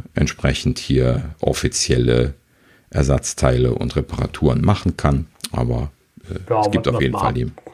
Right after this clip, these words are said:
Speaker 1: genau, es gibt auf jeden Fall die Möglichkeit, kann man jetzt abwarten. Äh, in der Presseerklärung, wir können das ja verlinken,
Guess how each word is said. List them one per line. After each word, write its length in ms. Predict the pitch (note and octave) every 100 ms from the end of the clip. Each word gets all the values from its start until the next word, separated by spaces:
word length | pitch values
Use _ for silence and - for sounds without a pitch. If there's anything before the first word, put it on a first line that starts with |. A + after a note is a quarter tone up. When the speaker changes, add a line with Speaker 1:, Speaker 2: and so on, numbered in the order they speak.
| -
Speaker 1:
genau, 280 | E3+ D2 -
es 120 | -
gibt 160 | F#2+ -
auf 100 | -
jeden 140 | A#1+
Fall 160 | - B1
die 80 | A#1+
Möglichkeit, 680 | C2+ D2+ - - B1+ - - - - - _
kann 160 | - B1
man 100 | A#1
jetzt 200 | - -
abwarten. 520 | - - A#1 - D#2+ _ _ - - - -
Äh, 300 | D2+ C2 B1+
in 100 | -
der 120 | D2+ D2+
Presseerklärung, 760 | G#2 G2+ F#2+ - F#2+ F#2 F2+
wir 80 | E2
können 180 | - E2+
das 140 | D#2
ja 100 | D#2
verlinken, 680 | - C2+ D2+ A2+ A2+ G2 -